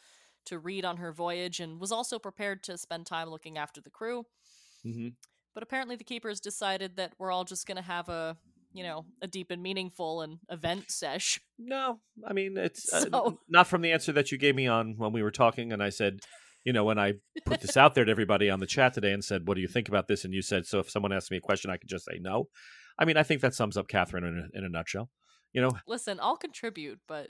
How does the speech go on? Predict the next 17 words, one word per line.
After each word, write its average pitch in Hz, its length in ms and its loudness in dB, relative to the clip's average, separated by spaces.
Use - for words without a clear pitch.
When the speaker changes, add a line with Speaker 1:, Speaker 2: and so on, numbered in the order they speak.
Speaker 2:
Right, 92 260 6
Speaker 1:
who 107 60 -18
Speaker 2:
but 123 220 2
no. 104 180 0
Yeah, 110 180 2
I 165 120 2
Speaker 1:
It's 254 180 -2
Speaker 2:
understand. 294 80 6
Speaker 1:
up - 60 -14
to 294 120 2
other 247 200 4
people 190 640 -4
to 208 100 -8
decide 185 380 -2
at 175 120 -8
the 180 160 -4
end 160 420 -4